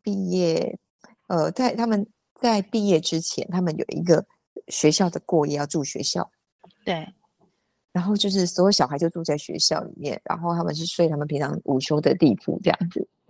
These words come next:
Speaker 2: 对，嗯。
Speaker 1: 然后就是读，包含就是要穿礼服，就是在学校跳个舞啊，然后独立吃饭，
Speaker 2: 嗯。
Speaker 1: 就假装是一个 lady，lady 跟 gentleman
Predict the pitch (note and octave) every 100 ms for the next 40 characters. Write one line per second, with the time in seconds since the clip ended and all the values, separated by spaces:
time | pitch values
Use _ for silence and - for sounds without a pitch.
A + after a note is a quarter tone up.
0 | _ G#3 F3+ D#3+ F3 - - F#3 D#3 D#3+
1 | E3 G#3 F#3 - _ _ - G3 G#3 G3
2 | F#3 D#3 - G3+ G#3 D#3+ E3+ E3 E3 -
3 | E3+ E3 - - C3+ D#3+ E3+ D#3+ - -
4 | D3 D#3 D#3 - D#3+ - - F#2 G1+ G1+
5 | - D3 D#3+ - D3 D#3+ F#3 - D#3+ E3
6 | E3+ E3+ - - - D3+ D#3+ - - F2+
7 | - - - - _ _ F#3 F3+ F3 E3+
8 | C3+ - - - - - E3 E3 - D3+
9 | F3 C#3+ D3 D#3+ -